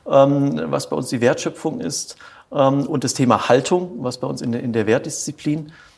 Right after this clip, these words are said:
Speaker 2: ist, jetzt auch unter dem, dem Stichwort, ähm, der, der Digitalisierung, ähm, das Thema Kundenzentriertheit, aber auch das Thema der, der, der Prozesse, Prozessautomatisierung, ähm,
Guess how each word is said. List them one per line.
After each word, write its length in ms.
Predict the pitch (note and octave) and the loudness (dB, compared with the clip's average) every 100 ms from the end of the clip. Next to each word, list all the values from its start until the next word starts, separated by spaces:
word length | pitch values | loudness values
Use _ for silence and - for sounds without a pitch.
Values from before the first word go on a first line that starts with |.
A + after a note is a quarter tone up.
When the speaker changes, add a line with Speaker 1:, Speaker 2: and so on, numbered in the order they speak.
| _ - | _ -6
Speaker 2:
ist, 340 | C#3+ - - | -4 -4 -6
jetzt 160 | C3+ - | -6 -4
auch 80 | C#3 | 0
unter 160 | C#3 | 2
dem, 240 | B2+ B2+ A#2+ | 4 4 4
dem 160 | A#2+ | 0
Stichwort, 580 | A2 D#3+ - C3+ C3 - C#3+ | -2 -6 2 2 2 -4 -2
ähm, 460 | B2 A#2 A2+ A#2+ - A#2 | 0 0 -2 -4 -8 -6
der, 240 | A#2 A2+ | -2 -2
der 180 | A2+ A2+ | -2 -4
Digitalisierung, 840 | A2 A#2+ - B2 A#2 G#2 C#3+ E3+ E3 - - - _ | -4 -8 -8 -6 -6 -2 -2 -2 -6 -14 -20 -20 _
ähm, 500 | B2+ A#2+ B2 B2 B2+ - - _ _ _ _ - | 4 6 6 4 0 -4 -16 _ _ _ _ -10
das 140 | C#3 | -6
Thema 360 | - C3 A#2+ A2 | -2 0 2 0
Kundenzentriertheit, 920 | - - - C3+ B2+ A#2+ C#3 D#3 D#3+ | -4 -4 -4 -4 -4 -2 -2 0 0
aber 140 | C3+ C3 | -2 -2
auch 120 | B2 | -2
das 220 | B2 - | -6 -6
Thema 480 | C#3+ B2 A#2+ A#2+ - - - _ | 0 2 4 2 -4 -20 -20 _
der, 140 | B2 A#2 | 2 4
der, 220 | A#2+ A2+ | 4 2
der 160 | A2+ | 0
Prozesse, 600 | A2 - - - C#3+ E3 | -2 -4 -2 0 2 0
Prozessautomatisierung, 1600 | D3 C3+ - C3 - - D3+ D#3+ D#3+ D#3 D#3+ C#3 D#3 E3+ F3 F3 - - - _ - | -2 -6 -2 -2 -2 -2 -2 -2 -2 -2 -2 0 0 2 0 -4 -12 -20 -20 _ 2
ähm, 520 | D3 C3+ C3 C3+ C3+ | 6 8 6 4 0